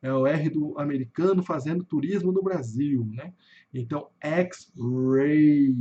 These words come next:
puxa esse R, tá? Às vezes eu vejo o pessoal falando X-rei, X-hei, né? Tudo bem, mas no inglês é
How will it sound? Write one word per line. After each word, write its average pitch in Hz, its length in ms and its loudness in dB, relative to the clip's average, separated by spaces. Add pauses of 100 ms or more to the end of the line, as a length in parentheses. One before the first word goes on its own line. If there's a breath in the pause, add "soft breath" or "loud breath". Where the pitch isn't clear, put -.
(280)
puxa 143 560 -8
esse 139 220 -10
R, 120 500 -4
tá? 143 220 -8
Às 117 100 -8
vezes 139 160 -4
eu 143 80 -2
vejo 135 160 -2
o - 40 -14
pessoal 135 220 -8
falando 139 320 -6 (320 soft breath)
X-rei, 147 1120 0 (240 soft breath)
X-hei, 139 1000 -2 (280 soft breath)
né? 160 240 -4 (260)
Tudo 160 240 0
bem, 156 400 2 (420 soft breath)
mas 123 240 -6
no 147 180 0
inglês 147 420 2
é 135 100 -6